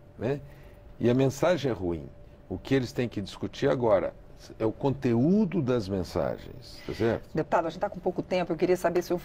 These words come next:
Speaker 2: o senhor, é, pretende tomar alguma atitude legislativa em relação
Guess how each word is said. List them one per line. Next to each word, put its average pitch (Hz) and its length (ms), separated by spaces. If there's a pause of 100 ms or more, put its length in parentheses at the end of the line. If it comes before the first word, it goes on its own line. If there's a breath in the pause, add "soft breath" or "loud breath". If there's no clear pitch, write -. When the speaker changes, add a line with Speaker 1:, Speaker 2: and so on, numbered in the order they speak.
(100)
Speaker 2:
o 185 80
senhor, 156 560
é, 151 640 (140)
pretende 190 680
tomar 170 320
alguma 180 460
atitude 190 420
legislativa 190 1300
em 190 160
relação 180 680